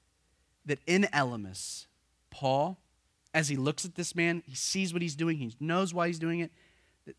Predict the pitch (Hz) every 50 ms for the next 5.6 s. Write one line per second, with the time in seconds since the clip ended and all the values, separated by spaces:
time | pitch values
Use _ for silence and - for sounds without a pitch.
0 | _ - 143 131 - _ _ _ _ _ - 135 - - - - 185 208 - -
1 | - 180 175 196 185 - - 143 131 123 127 131 - 147 127 - 131 123 - -
2 | - 143 147 143 - 131 123 123 117 131 139 139 165 196 220 226 220 - _ _
3 | _ _ _ _ _ _ _ _ _ _ _ - 143 143 143 139 135 - - 156
4 | 143 143 - - - 131 - 117 - 131 120 - - - - - 139 131 113 104
5 | 98 - - - 120 107 82 71 - - - -